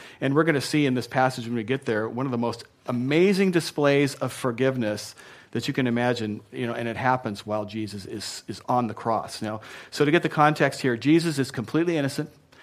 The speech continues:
He has never, ever sinned, and he's now hanging on a cross with two bad criminals who deserve to be there. And, uh, this is from Luke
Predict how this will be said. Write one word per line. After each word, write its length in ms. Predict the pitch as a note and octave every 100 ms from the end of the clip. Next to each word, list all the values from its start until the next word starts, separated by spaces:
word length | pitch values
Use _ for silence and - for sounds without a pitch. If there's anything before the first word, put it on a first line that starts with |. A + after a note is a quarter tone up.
| -
He 120 | D3+
has 160 | C#3 B2
never, 560 | C#3+ D3 E3 F#3 F#3+ -
ever 320 | D3+ D3 D#3
sinned, 680 | D3+ - D3+ B2+ B2 C#3+ C#3+ _ _ _ - - - - -
and 300 | C3+ C3 C3+
he's 360 | B2 D3 D3 C#3
now 240 | C#3+ C#3
hanging 520 | B2 D3+ F3 F3+ E3+ D#3+
on 160 | C#3 D#3
a 80 | D#3+
cross 640 | - D3+ C3 C3 - -
with 200 | A#2 A2
two 360 | C#3 C#3+ D3 D3+ -
bad 500 | G2+ - D3+ D3+ C#3+
criminals 640 | - D3 B2 G#2+ A2 A2+ - _ _ _ _ _ _
who 100 | -
deserve 320 | B2+ A#2 D3 D3
to 60 |
be 200 | C3+ C3+
there. 300 | A2+ G2 G2+ - _ _ _ _ _ _ _ _ _ - - - - - -
And, 320 | C3 C3 B2+ A#2+
uh, 120 | A#2
this 160 | C3
is 100 | B2
from 200 | - C3
Luke 420 | B2+ B2+ A#2+ -